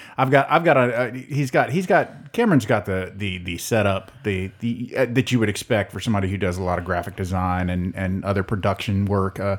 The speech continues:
dual screens and, you know, powerful computer, and he is actually now working out of what used to be our studio, so we are now recording in his office.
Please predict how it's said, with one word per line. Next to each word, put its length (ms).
dual 240
screens 720
and, 260
you 140
know, 240
powerful 420
computer, 540
and 200
he 200
is 140
actually 400
now 260
working 520
out 200
of 120
what 180
used 300
to 40
be 220
our 240
studio, 640
so 420
we 200
are 160
now 260
recording 540
in 180
his 320
office. 520